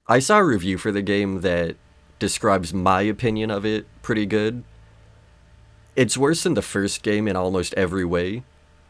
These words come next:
but it is still a good game, if that makes sense.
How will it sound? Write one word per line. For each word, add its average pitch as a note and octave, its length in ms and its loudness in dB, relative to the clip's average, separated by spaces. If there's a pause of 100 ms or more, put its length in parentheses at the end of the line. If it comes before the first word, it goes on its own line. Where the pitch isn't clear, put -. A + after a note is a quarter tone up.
(320)
but G#2 140 4
it G#2+ 140 4
is G#2+ 160 2
still G2+ 400 0
a F2+ 140 -2
good E2 280 -4
game, - 340 -8 (120)
if F2+ 120 -6
that F2 160 -4
makes E2 220 -10
sense. - 460 -10